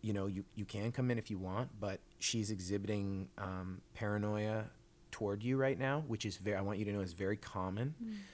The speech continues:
Speaker 1: Uh, they, for the first couple days, they pick a person, usually the person closest to them, and they just think that they, you know, they're the,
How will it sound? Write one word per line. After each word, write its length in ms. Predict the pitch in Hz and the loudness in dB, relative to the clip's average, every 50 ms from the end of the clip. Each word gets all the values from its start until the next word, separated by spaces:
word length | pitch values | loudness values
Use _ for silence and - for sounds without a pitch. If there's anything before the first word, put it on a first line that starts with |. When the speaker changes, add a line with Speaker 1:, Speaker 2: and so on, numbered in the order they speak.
| - - - - | -20 -18 -12 -6
Speaker 1:
Uh, 360 | - 98 95 95 95 95 92 92 92 92 90 90 | -4 -2 0 0 0 0 -2 -4 -6 -8 -4 0
they, 500 | 101 98 98 98 98 98 95 95 - - - - | 2 2 2 2 0 0 -2 -4 -6 -8 -12 -14
for 160 | - - 117 101 | -2 0 0 0
the 80 | 98 | 0
first 380 | - - 117 113 110 - - - | 0 2 2 2 2 2 -2 -2
couple 260 | - 117 101 - 98 | -4 -4 -2 -2 -4
days, 500 | 90 98 98 101 107 113 123 127 127 - - 98 | -2 0 2 2 4 2 2 0 -2 -4 -6 -6
they 180 | 104 101 95 - - - - | -4 -4 -4 -4 -8 -14 -6
pick 300 | - 123 - - - - - - | -6 -6 -6 -6 -12 -14 -10 -10
a 40 | 110 | -10
person, 420 | - - 113 113 - - 143 139 | -4 0 0 0 2 2 2 2
usually 220 | 120 104 104 107 | 2 0 0 0
the 80 | 104 98 | -2 -2
person 320 | - - 107 - - 104 | 0 -2 -2 -2 -2 -4
closest 440 | 92 - 104 98 98 - 113 - - | -4 -2 -2 -2 -2 -2 -4 -4 -4
to 60 | - | -2
them, 280 | 120 123 131 139 139 135 - | -2 0 0 0 -2 -4 -6
and 600 | - 101 98 98 98 95 95 98 98 95 90 - - - - - - - - - | -6 -4 -4 -2 -2 -2 -2 -2 -2 -4 -6 -8 -10 -16 -20 -20 -20 -20 -16 -6
they 180 | 98 101 98 101 | -2 0 0 0
just 300 | 95 98 101 - - - | 0 -2 -2 -4 -4 -6
think 540 | - - - - - 107 101 104 98 - - - - - - - 98 | -10 -16 -10 -4 -2 0 0 0 -2 -6 -12 -16 -16 -16 -14 -6 -4
that 200 | 101 98 95 92 - - - - - 95 101 98 | -4 -4 -4 -6 -10 -18 -20 -18 -14 -14 -12 -8
they, 500 | 98 104 101 98 98 98 95 101 95 - - - - - - - - - - - - - - - - - 82 110 110 | -4 -2 -2 0 0 -2 -2 -4 -6 -8 -12 -20 -20 -20 -20 -20 -20 -20 -20 -20 -20 -20 -20 -20 -18 -14 -12 -10 -4
you 80 | 110 110 | -2 0
know, 160 | 104 101 98 | 0 0 -2
they're 320 | 95 90 107 107 107 107 | 0 2 2 6 6 6
the, 240 | 104 98 104 101 101 | 6 4 2 2 0